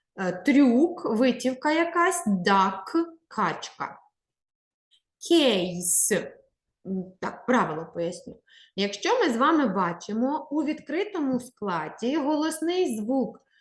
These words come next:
голосну літеру «ей», то в відкритому складі ми її так і читаємо, як називаємо в алфавіті. І виходить «К, ей, с», «кейс», «н, ей,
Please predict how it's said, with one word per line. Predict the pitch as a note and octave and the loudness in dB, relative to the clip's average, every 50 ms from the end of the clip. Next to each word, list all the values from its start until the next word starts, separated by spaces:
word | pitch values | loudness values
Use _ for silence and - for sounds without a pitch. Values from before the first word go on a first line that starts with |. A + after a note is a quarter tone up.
| _ _ _ _ _ - - G3 F#3+ F#3 F#3 F#3 F#3 | _ _ _ _ _ -6 -2 0 2 2 4 4 2
голосну | F#3 F#3 A#3+ B3+ C4+ C#4+ C#4+ - D4+ D#4 C#4 | 2 2 2 2 2 0 0 0 2 2 4
літеру | A#3+ B3 C4+ B3+ - - G3 F#3 F3+ F3 F3 F#3 - | 4 2 2 0 -2 -4 -6 -4 -4 -6 -6 -4 -2
«ей», | A3+ A3+ A3 G3+ G3 G3 G3 F#3 G#3+ C4 G4 A4+ A4 - - - _ _ _ - | 0 0 2 2 0 0 -2 0 4 4 4 4 4 0 -8 -14 _ _ _ -4
то | C4 C4 | -2 -2
в | G#3 | 0
відкритому | B3 B3 - - C4+ C#4 C#4 - A3+ A3 G#3 G3 | -2 -2 -2 -2 -2 -2 -2 -2 -2 -2 -2 -2
складі | - - G3+ G3+ A#3+ E4+ G4+ F#4+ F4+ | -4 -4 -2 0 0 2 2 2 2
ми | D#4+ C#4+ | 4 2
її | C4 A3+ G3+ G#3 | 2 0 0 -2
так | - G#3+ A#3+ A#3+ - | -2 -2 -2 -2 -4
і | A#3+ | -8
читаємо, | - - - - G3 F#3 E3+ E3 E3 E3 | -10 -12 -8 -6 -4 -4 -4 -4 -4 -6
як | E3+ E3+ E3+ | -8 -6 -6
називаємо | F#3 F3+ E3+ F3 E3+ F3+ G3+ A#3 C4 B3 G#3+ | -6 -6 -4 -4 -4 -2 -2 0 0 0 0
в | F#3+ | -2
алфавіті. | F#3 F#3 F3+ - F#3+ G3 F3+ E3+ E3+ - - | -2 -4 -6 -6 -6 -6 -6 -6 -8 -12 -16
І | - - F4 G#4 | -8 -4 -2 -2
виходить | G#4+ G4+ G#4 - - F3+ F3 E3 D#3+ F3+ - _ _ _ | -2 -2 -4 -4 -4 -4 -4 -4 -6 -10 -14 _ _ _
«К, | - - F4+ F4 C#4+ - - - - - | -2 2 2 2 2 2 -2 -8 -6 -2
ей, | A#3 B3+ D#4 G4 G4 F#4+ F#4 G4 G4+ G4+ - - _ - | 0 2 2 2 2 2 2 0 0 -2 -4 -12 _ -8
с», | - - - - F#3 E3 F3 - - _ _ _ _ _ _ | -6 -4 -4 -2 -4 -4 -6 -8 -16 _ _ _ _ _ _
«кейс», | - - B3+ G3+ F3+ E3 D#3 D#3 D#3 D#3+ - - - - _ _ _ _ - | -4 -2 0 0 0 0 -2 -4 -6 -8 -10 -16 -20 -20 _ _ _ _ 4
«н, | B3 C4+ D4+ E4+ D#4+ B3+ - - - - - | 6 6 8 8 6 4 0 -4 -8 -6 -2
ей, | C4+ C#4 D4+ F4+ F4+ E4+ E4 F4+ F#4 F4+ - - - | 0 2 2 4 4 4 4 4 4 2 0 -4 -6